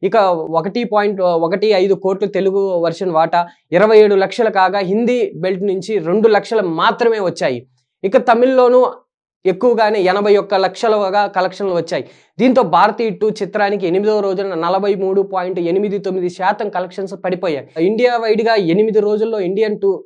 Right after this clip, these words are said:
ఆ, మూవీకి డెబ్బై ఒకటి పాయింట్ ఐదు ఐదు కోట్ల క-, నెట్ కలెక్షన్ వచ్చింది. అయితే ఇండియాలో ఇండియన్ టూ సినిమా వారం గడిచినా వంద కోట్ల క్లబ్లో చేరకపోవడాన్ని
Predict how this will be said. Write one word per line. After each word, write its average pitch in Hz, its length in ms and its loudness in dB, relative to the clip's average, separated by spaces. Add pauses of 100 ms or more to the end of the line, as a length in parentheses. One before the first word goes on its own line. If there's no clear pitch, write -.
(420)
ఆ, 170 100 0
మూవీకి 214 600 2 (260)
డెబ్బై 170 400 4
ఒకటి 208 280 -2
పాయింట్ 196 360 0 (160)
ఐదు 190 220 2
ఐదు 202 200 2
కోట్ల - 360 4
క-, - 100 -4
నెట్ 180 420 0
కలెక్షన్ 202 340 -2
వచ్చింది. 160 460 -4 (240)
అయితే 240 240 6
ఇండియాలో 247 500 4
ఇండియన్ 226 380 4
టూ 247 100 -2
సినిమా 226 400 -4 (400)
వారం 202 480 6
గడిచినా 240 340 2
వంద 202 320 2
కోట్ల 233 340 2
క్లబ్లో 214 380 0
చేరకపోవడాన్ని 208 1000 -2